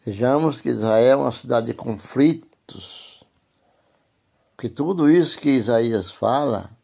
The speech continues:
está acontecendo. Guerras, desastres.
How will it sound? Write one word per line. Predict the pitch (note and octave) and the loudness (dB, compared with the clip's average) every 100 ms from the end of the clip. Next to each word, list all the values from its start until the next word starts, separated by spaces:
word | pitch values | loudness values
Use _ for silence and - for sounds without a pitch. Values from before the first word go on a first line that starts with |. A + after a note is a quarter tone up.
| _ _ _ _ _ _ _ | _ _ _ _ _ _ _
está | - - B2+ | -20 -6 -6
acontecendo. | C3 C#3+ C3+ D3 - C3+ D3 C#3+ G2+ F2+ F#2+ _ _ _ _ _ _ _ _ _ _ _ _ | -4 -6 -2 -4 -2 -2 -2 -4 -8 -12 -18 _ _ _ _ _ _ _ _ _ _ _ _
Guerras, | A2+ B2 C3+ C3 G#2 F#2 F2+ - - _ _ _ _ _ _ _ _ _ _ _ _ _ | -4 0 2 0 -4 -12 -16 -20 -20 _ _ _ _ _ _ _ _ _ _ _ _ _
desastres. | - A#2+ G2 G#2+ B2 B2+ A#2 - - F2 - - - | -6 -4 -2 -2 -2 -4 -6 -12 -16 -20 -20 -20 -20